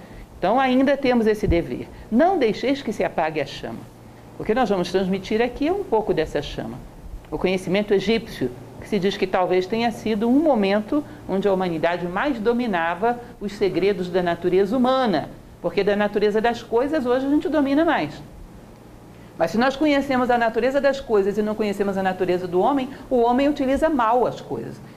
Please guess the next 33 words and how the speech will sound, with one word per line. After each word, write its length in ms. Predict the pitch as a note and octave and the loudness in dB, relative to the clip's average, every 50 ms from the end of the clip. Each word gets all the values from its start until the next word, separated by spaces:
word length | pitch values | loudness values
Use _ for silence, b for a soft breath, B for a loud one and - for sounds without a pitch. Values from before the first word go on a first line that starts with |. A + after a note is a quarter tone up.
| B | B
Então 120 | - B3+ C4+ | -2 0 2
era 140 | C#4 D4 | 2 2
melhor 300 | - C4+ A#3+ G#3+ A3+ A#3 | 0 0 2 2 2 0
que 100 | A#3 - | 0 -2
talvez 320 | - A3+ G3+ E3+ F#3+ G#3 G#3 | -2 0 0 2 0 0 0
não 140 | C4 C4 A#3 | 0 -2 -2
as 160 | F3+ C#3 - | -2 -2 -4
tivesse. 580 | - - C#3 D#3 G#3+ B3 A#3 - - - - - - - - - - - - - - - - - - - - - | -8 -8 -2 0 0 0 0 -2 -6 -12 -18 -18 -18 -20 -20 -20 -20 -20 -20 -20 -20 -20 -20 -20 -20 -20 -16 -12
Eu 80 | - C3 | -12 -8
sempre 340 | - - F#3+ F#3+ F#3+ F3 E3 | -2 -2 -2 -2 -2 -4 -2
dou 140 | D3+ E3 | 2 2
aquele 260 | E3+ E3+ E3+ E3 D#3+ D#3+ | 2 2 0 0 2 2
exemplo 380 | D#3+ D#3 E3+ E3+ E3 F3 F3 | 0 2 0 0 0 0 0
bobinho, 540 | D3+ D#3 D#3+ C#3+ C3 E3 G3 B3 C4+ B3+ G3 | 0 0 0 0 0 0 0 2 2 2 2
mas 240 | C#3+ C3+ C#3+ C#3+ - | 2 0 0 -2 -4
que 80 | - | -8
passa 320 | - - D#3+ D3+ D3+ - D#3 | -6 -4 -2 -2 -2 -4 -4
uma 120 | D3+ D3+ | -2 -2
imagem 360 | D3 D3 D3 C#3+ D3 D3 D3 | 0 0 0 0 -2 -2 -2
interessante. 600 | C#3 C#3+ D#3+ D#3 F3 E3+ F3 - E3+ G#3+ C#4+ - B B B B | -2 -2 -2 -2 -2 -4 -4 -6 -6 -6 -6 -8 B B B B
Se 100 | B - | B 0
você 220 | A3 A3 A3+ A#3+ A3+ | 0 0 2 2 0
tá 100 | A3+ A3+ | 0 0
caminhando 460 | A3+ A#3+ A#3 A3 G#3 G3+ G3+ G#3+ G3+ | 0 0 0 2 2 2 0 0 -2
por 140 | G3+ A3+ A3+ | -2 -2 0
um 100 | A3+ B3 | 2 2
abismo, 380 | B3 G#3 F#3 A#3 C#4 C#4+ E4+ G4 | 2 0 0 -2 -2 0 0 0
é 40 | G4+ | 2
melhor 180 | E4+ C4+ C4 | 2 2 0
que 80 | - C4 | 0 0
vá 120 | D4 E4 | -2 -2
a 40 | G#4 | -2
pé. 340 | - - G#3 G3 G#3+ A3 | -2 -2 0 0 0 0